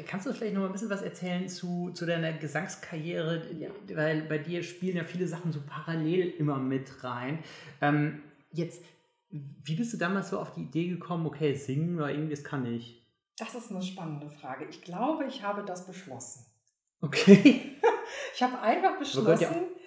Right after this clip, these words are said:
Speaker 2: ich bin Sängerin und habe das, ähm, schon im Kindergarten, wirklich seit ich drei bin, wenn's was zum Auftreten gab, hab, hab ich hier gerufen. Ich hab mit, äh, sechs hab ich meinen ersten, ich bin ja nun aus Köln, da ist halt die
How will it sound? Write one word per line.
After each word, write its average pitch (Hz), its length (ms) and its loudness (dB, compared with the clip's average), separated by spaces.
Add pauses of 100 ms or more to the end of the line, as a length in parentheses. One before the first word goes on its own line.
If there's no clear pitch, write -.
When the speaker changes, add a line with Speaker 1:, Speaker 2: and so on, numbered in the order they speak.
(160)
Speaker 2:
ich 233 220 -4
bin 330 140 -2
Sängerin 175 580 -2
und 208 320 -8
habe 247 200 -2
das, 262 420 -2
ähm, 220 360 0
schon 240 240 -4
im 220 80 0
Kindergarten, 190 640 -2
wirklich 247 260 -6
seit 240 260 0
ich 240 140 -12
drei 226 320 2
bin, 254 240 -2
wenn's 226 280 0
was 226 200 -4
zum 220 80 -8
Auftreten 226 560 -4
gab, - 300 -4
hab, - 280 -18
hab - 100 -18
ich 156 120 -10
hier 311 220 -8
gerufen. 165 480 -10
Ich - 100 -16
hab 214 160 -12
mit, 196 320 -10
äh, 196 220 -8
sechs 202 360 -6
hab 196 120 -6
ich 190 140 -10
meinen 190 240 -6
ersten, 185 320 -8
ich 185 100 -10
bin 202 100 -10
ja 190 100 -6
nun 180 140 -8
aus 175 260 -12
Köln, 208 360 0
da 214 80 0
ist - 180 -8
halt 175 320 -4
die 196 180 -14